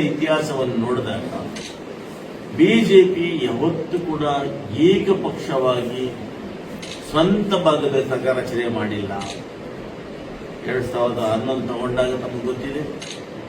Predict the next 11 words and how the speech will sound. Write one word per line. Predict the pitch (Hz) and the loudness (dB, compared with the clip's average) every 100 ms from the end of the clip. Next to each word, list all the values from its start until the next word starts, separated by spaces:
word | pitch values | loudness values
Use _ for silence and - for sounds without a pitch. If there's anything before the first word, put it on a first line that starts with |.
| - - - 110 | -12 -12 -6 0
ಆಪರೇಷನ್ | 131 131 131 127 120 | 2 2 -2 -4 -4
ಕಮಲ | 120 120 135 131 | -2 2 4 6
ಮಾಡಿ | 143 151 | 6 6
ಅವತ್ತು | 147 143 - 135 123 101 - - - - - - - - - - | 6 4 0 2 0 0 -4 -8 -10 -10 -10 -10 -12 -12 -12 -6
ಸರ್ಕಾರ | 131 139 127 | -2 0 0
ರಚನೆ | 117 127 127 117 | 0 -2 -2 0
ಮಾಡಿದ್ರು. | 113 113 - 120 117 - - - - - - - - - 156 | -2 -4 -6 -8 -8 -8 -8 -10 -10 -10 -10 -10 -8 0 2
ಅದರ | 135 180 | 2 2
ನಂತರ | 196 208 156 - - - 151 | 0 -2 -2 -4 -8 -8 -4
ಹತ್ತೊಂಬತ್ತರಲ್ಲಿ | 165 226 214 208 180 170 165 | 0 4 4 4 4 4 6
ಕೂಡ | 165 | 6